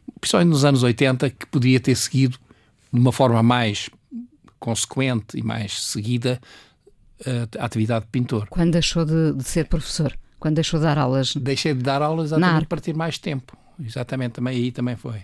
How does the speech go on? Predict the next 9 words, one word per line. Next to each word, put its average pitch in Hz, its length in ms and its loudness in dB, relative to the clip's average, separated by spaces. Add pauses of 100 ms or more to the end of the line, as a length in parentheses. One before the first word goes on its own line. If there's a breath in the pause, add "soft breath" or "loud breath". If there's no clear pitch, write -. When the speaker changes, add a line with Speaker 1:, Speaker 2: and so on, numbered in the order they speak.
(300)
Speaker 1:
E, 170 240 -16
e 120 120 -6
porque 123 280 -6
também 160 260 -2
já 156 120 -4
estava 151 260 -4
um 139 60 -2
bocadinho, 151 520 -2 (480 soft breath)
eh, 139 580 -6